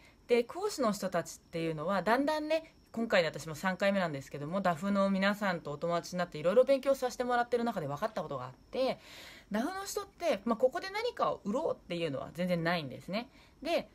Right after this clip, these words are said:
その中でも、あの、アンディさんっていう方が教えてくれてるんですけど、教えてもらったのが、なんか、「墓石に彫ってでも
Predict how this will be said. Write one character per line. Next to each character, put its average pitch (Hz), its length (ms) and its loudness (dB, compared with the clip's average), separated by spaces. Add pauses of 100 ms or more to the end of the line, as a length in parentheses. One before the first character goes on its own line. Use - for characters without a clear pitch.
そ - 160 0
の 339 240 2
中 349 440 0
で 311 380 -2 (160)
も、 294 460 2 (320)
あ 139 60 -14 (120)
の、 127 320 -14 (680)
ア 214 100 2
ン 220 140 2
デ 175 60 -2
ィ 151 220 -4
さ 151 200 -4
ん - 20 -10
っ - 40 -10
て 151 100 -8
い 147 40 -2
う 143 60 -4
方 214 300 2
が 233 240 4 (100)
教 165 60 -4 (140)
え 156 120 0
て 156 140 -8
く 156 100 -8
れ 151 140 -2
て 156 180 -4
る 151 200 -2
ん 143 160 -8
で 139 120 -8
す - 100 -18
け 170 120 -6
ど、 208 240 -2
教 170 180 -2
え 165 60 0
て 170 60 0
も 160 100 -2
ら 160 80 -2
っ 160 100 -10
た 165 80 -8
の 156 140 -8
が、 254 260 0 (240)
な 175 80 -6
ん - 20 -10
か、 156 120 -6 (120)
「墓 175 340 -4
石 240 220 -2
に 349 80 -6
彫 427 180 -8
っ - 20 -6
て - 180 -10
で 254 140 4
も 311 360 -4